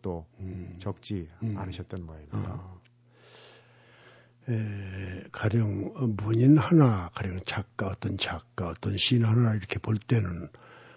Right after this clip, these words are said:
Speaker 2: 그가, 아, 현실이 거칠은 현실을 이렇게 직접적으로 연관되지 않기 때문에
Speaker 1: 네.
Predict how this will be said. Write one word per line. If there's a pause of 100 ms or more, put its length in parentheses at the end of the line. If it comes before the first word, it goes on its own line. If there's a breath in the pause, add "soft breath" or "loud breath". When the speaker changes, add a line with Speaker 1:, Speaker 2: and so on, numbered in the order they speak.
(100)
Speaker 2:
그가, (520 soft breath)
아,
현실이
거칠은
현실을
이렇게
직접적으로
연관되지
않기
때문에
Speaker 1:
네.